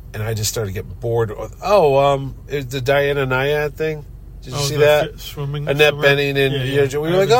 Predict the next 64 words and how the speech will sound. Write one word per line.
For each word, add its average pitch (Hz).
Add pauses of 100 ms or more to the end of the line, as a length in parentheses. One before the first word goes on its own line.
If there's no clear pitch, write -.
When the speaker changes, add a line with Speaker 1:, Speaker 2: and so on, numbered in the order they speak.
Speaker 1:
"Oh, 240
Speaker 2:
seen 220
Speaker 1:
up 214
Speaker 2:
it. -
Speaker 1:
for 214
Oscars," 202
you 160
know, 156
'cause 170
everyone 175
at 160
the 143
Speaker 2:
But 170
did 208
Speaker 1:
Oscars. 185
Speaker 2:
you 220
watch 214
the, 180
you 170
watched 170
the, 156
Speaker 1:
I 143
watched 151
Speaker 2:
the -
Speaker 1:
True 156
Detective. 127
Speaker 2:
True 170
Speaker 1:
I -
did 147
Speaker 2:
Detective, 143
Speaker 1:
watch 127
Speaker 2:
Night -
Speaker 1:
True 127
Speaker 2:
Country? 113
Speaker 1:
Detective. 104
It 160
went 120
way 107 (140)
nuts. 107
Speaker 2:
I 294
liked 320
it. 117 (240)
Speaker 1:
I 175
know, 233
Speaker 2:
thought 240
Speaker 1:
but 202
Speaker 2:
it 170
Speaker 1:
it's -
Speaker 2:
was 220
Speaker 1:
so 220
Speaker 2:
good. 196
Speaker 1:
freaking 147
crazy, 160
A-, -
H 156
P 147
Lovecraft 135
stuff. 101
I'm 110
Speaker 2:
Yeah. 110
Speaker 1:
like, 101
"What -
the -
hell?" 147